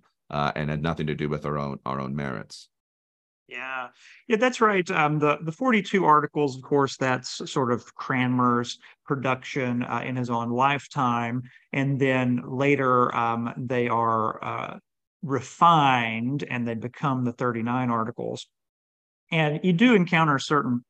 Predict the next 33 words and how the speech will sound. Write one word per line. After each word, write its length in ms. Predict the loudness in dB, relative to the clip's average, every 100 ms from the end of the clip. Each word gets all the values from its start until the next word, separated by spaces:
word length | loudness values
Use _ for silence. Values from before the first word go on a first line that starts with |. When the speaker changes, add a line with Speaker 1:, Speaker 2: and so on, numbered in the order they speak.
| _
Speaker 2:
strange 640 | -20 -4 0 0 -2 -6
suggestions 640 | -8 -4 -4 -4 -6 -6 -6
that, 300 | -6 -6 -8 -18 _ -4
um, 380 | -2 0 -2 -4
you 60 | -6
know, 60 |
perhaps 600 | -4 -4 2 2 2 -2
under 280 | -2 -2 -2
Cranmer, 760 | -2 0 4 4 4 6 6 2 -8 _ _
uh, 260 | 0 2 2
in 80 | 2
the 100 | 2
Edwardian 800 | 4 6 6 6 4 4 2 0 -4 -4
era, 520 | 0 2 2 0 0
they 140 | 0
were, 280 | 0 0 -2
you 100 | -6
know, 180 | -8 -8
very 220 | -4 -4 -2
happily 560 | -2 0 0 0 0
Calvinist, 960 | -2 2 6 6 4 2 2 0 -4 -4
thoroughly 460 | 0 2 2 2 0
reformed. 800 | -2 -6 0 2 4 4 2 0 -14 -12 -4
Um, 300 | -2 -2 -4
but 320 | 0 0 2
then 260 | 2 4 2
when 140 | 0
Elizabeth 520 | 2 4 4 2 -2
comes 240 | -2 -2 0
around, 600 | 0 2 0 0 -2 -6 _ _ _ _ _ _ _ -6
you 60 |
know, 60 | -6
she 360 | -4 -4 -4